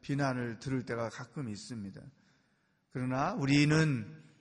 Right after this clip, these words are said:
이 성경을 통해서 하나님이 어떤 분인지를 계속 알아가는데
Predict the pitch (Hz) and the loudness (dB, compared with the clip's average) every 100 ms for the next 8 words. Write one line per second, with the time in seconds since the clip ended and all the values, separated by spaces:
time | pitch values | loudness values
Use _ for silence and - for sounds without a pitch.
0 | _ _ _ _ _ 127 127 165 185 175 | _ _ _ _ _ -2 0 2 6 8
1 | 160 139 - 165 143 127 143 170 175 170 | 8 6 4 4 4 4 2 2 4 6
2 | 151 151 175 156 151 135 139 135 139 135 | 6 6 6 6 4 6 4 4 4 4
3 | 131 113 117 113 110 104 95 123 196 240 | 2 2 2 2 0 0 0 0 0 -2